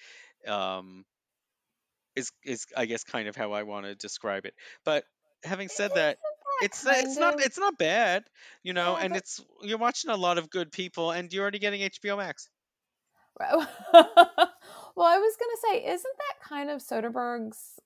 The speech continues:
Speaker 2: like, I don't know, like, I l-, I love him, but I also feel like that's kind of his style.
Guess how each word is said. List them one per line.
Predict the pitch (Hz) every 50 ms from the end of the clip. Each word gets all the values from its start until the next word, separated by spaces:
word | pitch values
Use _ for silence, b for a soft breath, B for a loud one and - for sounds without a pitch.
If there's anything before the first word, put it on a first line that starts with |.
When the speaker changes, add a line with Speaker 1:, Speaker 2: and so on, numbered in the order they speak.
| _ -
Speaker 2:
like, | 220 214 196 - -
I | 240 294
don't | 415 508 494 440
know, | 359
like, | 240 202 196 220 208 202
I | - 214 240
l-, | 254 240 233 226 233 - -
I | 214 233
love | 240 240 226 202 180 160 175 208 233 -
him, | - - 311 330 349 370 403 427 440 415 - _ _ _ _ _ _ _ _ _
but | - 233 240
I | 240 233 220 -
also | - 226 233 240 233 - - 269 247 240 233 - - - _ _ _ _ -
feel | - - - - 247 240 233 220 202 190 190 185
like | 202 196 190 190 185 - _ _ _ _
that's | 185 190 180 196 196 190 170 - - - -
kind | - - - 202 196 196 196 196
of | 190 180 165 165 160 - - - _ _ _ _ - - _ - _ _ _ _ _ _ _ _ _ _ _ _ _ _ _ _ _ _ _ _ _ _ _ _ _ _ _ _ _ _ _ _
his | - - - 214 202 - -
style. | - - - _ - 147 123 127 135 170 208 262 311 359 370 370 370 349